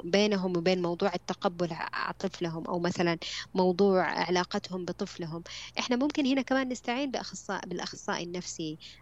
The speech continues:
عشان يساعدنا في موضوع التقبل. آم، لأنه هنا هو الأخصائي النفسي حيبدأ يشتغل على علاقة الأهل وتقبلهم بطفلهم، ويبدأ يشتغل على الطفل وعلاقته بأهله،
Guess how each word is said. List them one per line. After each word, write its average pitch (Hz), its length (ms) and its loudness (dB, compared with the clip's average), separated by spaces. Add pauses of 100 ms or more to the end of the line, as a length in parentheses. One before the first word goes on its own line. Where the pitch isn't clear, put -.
عشان 190 380 0
يساعدنا 185 560 -2
في 175 180 -2
موضوع 165 500 -2 (100)
التقبل. - 600 -4 (580)
آم، 175 540 4
لأنه 196 580 0 (220)
هنا 240 260 2
هو 233 220 0
الأخصائي 220 460 -2
النفسي 226 320 -4
حيبدأ 208 320 0
يشتغل 214 360 -2
على 196 180 0
علاقة 208 480 0
الأهل 214 580 -4 (480)
وتقبلهم 208 880 -4 (100)
بطفلهم، 175 640 -4 (600)
ويبدأ 196 280 4
يشتغل 202 340 0
على 185 200 0
الطفل 302 500 2 (280)
وعلاقته 196 560 -2
بأهله، - 400 -12